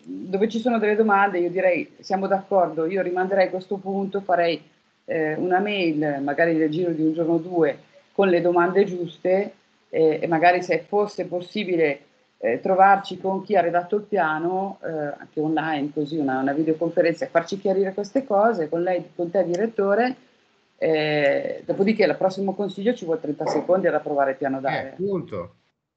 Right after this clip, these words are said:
Speaker 2: per
Speaker 1: Eh.
Speaker 2: quello che dicevo anch'io, se no qua, se non
Speaker 1: No, dobbiamo approvarlo al buio, non è corretto secondo me, nel senso, eh, se, se abbiamo dei, delle domande mi sembra corretto avere delle risposte.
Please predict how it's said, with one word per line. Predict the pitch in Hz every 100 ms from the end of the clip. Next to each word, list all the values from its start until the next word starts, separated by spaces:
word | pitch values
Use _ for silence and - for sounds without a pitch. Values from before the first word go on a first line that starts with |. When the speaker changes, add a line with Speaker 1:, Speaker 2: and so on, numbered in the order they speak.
| -
Speaker 2:
per | 110
Speaker 1:
Eh. | 156
Speaker 2:
quello | 101 95
che | 101
dicevo | 95 87 107 98
anch'io, | 87 127 135
se | 110 113
no | 147 139
qua, | 165 170 147 98 - _ _ _ _ _ _ _ _
se | -
non | 117 113
Speaker 1:
No, | 110 104 101
dobbiamo | 170 294 311 294
approvarlo | 262 254 269 262
al | 240
buio, | 208 208 196 196
non | 214
è |
corretto | 226 226 208 180 160 - 170
secondo | 170 170 170 165
me, | -
nel | 214
senso, | - 196 165 - 156 - _ _
eh, | - 190 190
se, | 185 -
se | 214 240
abbiamo | 220 247 269 247
dei, | 233 220 190
delle | - - 233 247
domande | 240 247 233 220
mi | 196
sembra | 202 196
corretto | 196 202 190 190 190 180
avere | 175 180
delle | 175 170
risposte. | 160 160 - 160 139 - - 135